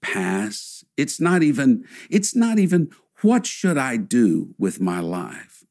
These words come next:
No, the right question is this, "Am I ready?" For Scripture speaks of making your call and election sure,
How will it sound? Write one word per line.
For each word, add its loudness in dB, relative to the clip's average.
No, -2
the -2
right 0
question -6
is -6
this, -14
"Am -2
I -6
ready?" -12
For 2
Scripture 2
speaks -2
of -2
making 4
your 0
call -4
and -2
election -6
sure, -10